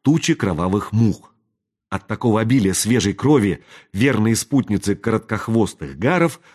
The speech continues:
впали в неистовство. В небе появились птицы. Сначала единицы, потом десятки, сотни, тысячи голодных птиц. Они стремительно пикировали на горящий источник,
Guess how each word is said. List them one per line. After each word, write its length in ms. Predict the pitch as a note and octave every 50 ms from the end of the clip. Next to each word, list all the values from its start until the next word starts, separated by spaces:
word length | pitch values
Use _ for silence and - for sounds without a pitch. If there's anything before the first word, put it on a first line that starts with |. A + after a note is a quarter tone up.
| _ _
впали 460 | - - - - C3 C3+ C3+ C3 C3
в 100 | A2+ G#2+
неистовство. 760 | A2+ A2+ G#2+ F#2+ - - - - - - _ - - - - _ _ _ _ _ _ _ _ _ _ _ _ _ _ _ _ _ _ _ -
В 80 | - G2+
небе 380 | C3 E3+ F#3+ F3+ G3 G3 F#3+ - - _ _ -
появились 420 | - A2+ G#2+ G2+ B2+ D3+ E3+ -
птицы. 680 | - - - - - C#3 A#2 F#2+ - - - C#2 C2 - _ _ _ _ _ _ _ _ _ _ _ _
Сначала 420 | - - - F#2+ F2 - E3 E3
единицы, 720 | C3+ G2 F#2 D#2 F2 G2 G#2 B2 D3+ D3 - - F3+ E3+ F3 - - _
потом 280 | - A2+ A2+ F#3+ F#3 C#3+
десятки, 560 | G2 G2+ G2 - - C3 D#3+ D#3+ - - -
сотни, 640 | - - - - C#3 E3+ D#3+ - E3 E3+ E3 C#3 - - - _ _ _ _
тысячи 460 | - F3 G3 F3+ - F#3+ D#3+ - -
голодных 560 | D#3+ G#2+ G2+ F2+ E2 E2+ F2 F2+ G#2 - -
птиц. 440 | - - - - E3+ - - - - _ _ _ _ _ _ _ _ _ _ _ _ _ _ _ _ _ _ _ -
Они 200 | - G2+ G#2+ A#2+
стремительно 640 | A#2 - - B2+ C3+ C#3 D3 D3 C#3+ C3 C3+ D3
пикировали 680 | D3 - E3 E3+ - - F3+ E3+ D3 A#2 G#2+ F#2+ G2+ G2+
на 100 | G2 G#2+
горящий 460 | G2 A#2 B2+ C3 G#2 - - - F2
источник, 640 | E2 - - - F3 F#3 F3+ - F3 E3+ D#3+ - -